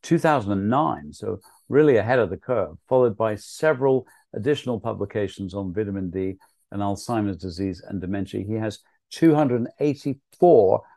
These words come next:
publications regarding vitamin D listed at pubmed dot gov, which is where we all look for research.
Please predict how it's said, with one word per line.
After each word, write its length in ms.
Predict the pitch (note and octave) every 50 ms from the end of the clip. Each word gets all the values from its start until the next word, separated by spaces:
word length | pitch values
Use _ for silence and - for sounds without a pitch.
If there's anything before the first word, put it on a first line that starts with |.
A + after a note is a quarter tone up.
| _ _ _
publications 880 | - C3+ A#2+ A#2 A#2+ - - C#3 B2+ A2 - - F2 E2+ E2+ - - -
regarding 640 | - A2 G2+ F2 A2+ A2 G#2+ G2+ F#2+ G2+ G2+ G2+ - _
vitamin 400 | G2+ A2+ G2+ F#2+ G2 G2 F#2+ F#2
D 300 | F2 F#2+ G2 F#2+ F#2 - _
listed 560 | - A2+ A2 A#2 - - - G#2 G2 F#2 F2+ - _ _ _ _ _ _ _ _ _
at 220 | - F#2+ F2+ - - _ _ -
pubmed 640 | - - D3 A#2+ G2 F#2 G#2 A#2+ B2 A2+ G2 D#2+ D2+ - _ _ _ _
dot 240 | A#2 G#2+ F#2+ F#2+ F2
gov, 320 | - A#2 G#2 F#2+ D2+ D#2+
which 180 | F#2+ F#2 - G#2+
is 140 | G2+ F#2+
where 220 | F#2 G#2 G#2 G#2 G2
we 140 | G2 G2 G2
all 160 | F#2 F#2 F#2+
look 200 | F#2+ G2+ - _
for 100 | _ F2+
research. 600 | F2+ F2+ F#2+ - - D#3+ C#3+ A2 - - - -